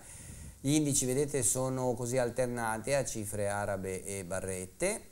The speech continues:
la cassa è in oro, anse particolari, mm, fondello a scatto, fondello a scatto e movimento, ho già detto, a carica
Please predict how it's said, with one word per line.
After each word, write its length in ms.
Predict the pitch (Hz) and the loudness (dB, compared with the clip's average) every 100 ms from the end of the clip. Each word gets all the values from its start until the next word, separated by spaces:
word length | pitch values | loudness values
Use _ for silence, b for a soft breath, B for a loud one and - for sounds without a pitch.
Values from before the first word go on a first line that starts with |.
| - | -8
la 160 | 104 | -4
cassa 500 | - 135 135 - 117 | 8 10 12 12 10
è 120 | - 143 | 6 4
in 200 | 165 190 | 4 0
oro, 320 | 240 226 135 | 2 4 4
anse 360 | 120 120 123 120 | 4 2 2 2
particolari, 1080 | 135 127 156 214 226 151 139 156 190 - - - - - - - - - - - - - 117 | 0 0 -2 0 2 4 6 4 0 -4 -18 -20 -18 -18 -16 -18 -18 -20 -20 -20 -20 -16 -12
mm, 460 | 104 127 127 123 | -6 -2 -2 -2
fondello 400 | 120 151 139 131 | -2 0 2 4
a 60 | 139 | 4
scatto, 720 | - 143 107 - - 175 208 | 4 2 0 -4 0 0 0
fondello 400 | - 110 104 117 | -4 -4 -2 0
a 40 | |
scatto 520 | 156 - 78 - 90 - | 0 -2 -8 -10 -10 -8
e 200 | 107 - | -8 -8
movimento, 600 | 101 107 98 90 92 101 | -8 -8 -8 -8 -8 -6
ho 160 | 101 104 | -4 -4
già 120 | 101 | -6
detto, 380 | 87 78 - 87 | -6 -10 -8 -10
a 60 | |
carica 520 | 78 87 87 82 82 | -8 -8 -8 -8 -12